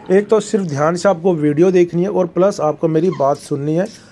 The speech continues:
अगर आप skip करोगे, आगे पीछे करोगे तो आप कुछ मिस कर जाओगे, इसलिए video last तक देखिएगा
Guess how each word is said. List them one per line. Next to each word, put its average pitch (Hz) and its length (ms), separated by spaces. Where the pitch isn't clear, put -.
अगर 170 220
आप 180 80
skip 175 420
करोगे, 170 340
आगे 160 220
पीछे 165 300
करोगे 165 340
तो 190 100
आप 165 160
कुछ 143 160
मिस 151 260
कर 190 160
जाओगे, 180 300
इसलिए 226 240
video 180 240
last 160 320
तक 214 100
देखिएगा 190 520